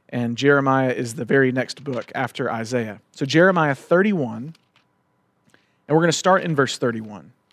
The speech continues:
Now, while you're turning there, um, we need to see that, that, remember from our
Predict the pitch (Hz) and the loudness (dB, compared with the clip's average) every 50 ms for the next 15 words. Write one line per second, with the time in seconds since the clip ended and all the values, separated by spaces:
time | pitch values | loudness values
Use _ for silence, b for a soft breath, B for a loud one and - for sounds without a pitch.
0 | _ _ _ _ _ _ _ _ _ _ _ _ _ _ _ _ _ _ _ _ | _ _ _ _ _ _ _ _ _ _ _ _ _ _ _ _ _ _ _ _
1 | _ _ _ _ _ _ _ _ 156 151 151 160 180 196 196 190 180 170 - - | _ _ _ _ _ _ _ _ 0 4 4 6 6 6 4 4 4 2 0 0
2 | 220 240 247 214 170 143 135 127 120 117 127 135 135 _ _ _ _ _ _ _ | 2 2 2 2 0 0 0 0 -2 -2 -4 -8 -10 _ _ _ _ _ _ _
3 | _ _ - - 156 151 147 143 143 - - _ _ _ _ _ _ _ _ _ | _ _ -6 -2 0 0 0 0 -2 -6 -12 _ _ _ _ _ _ _ _ _
4 | _ _ _ _ _ - 185 214 240 233 214 - - 233 226 226 208 190 170 - | _ _ _ _ _ 0 2 2 2 2 0 -2 0 2 2 2 2 2 0 0
5 | 185 185 - _ _ _ _ _ _ _ _ _ _ _ _ _ _ _ _ 170 | -2 -2 -4 _ _ _ _ _ _ _ _ _ _ _ _ _ _ _ _ 0
6 | 170 196 226 226 208 196 180 165 160 - - 180 165 160 160 160 - 151 160 156 | 0 2 2 4 4 6 6 4 2 2 0 2 2 2 0 0 2 2 2 2
7 | 151 135 | 2 -2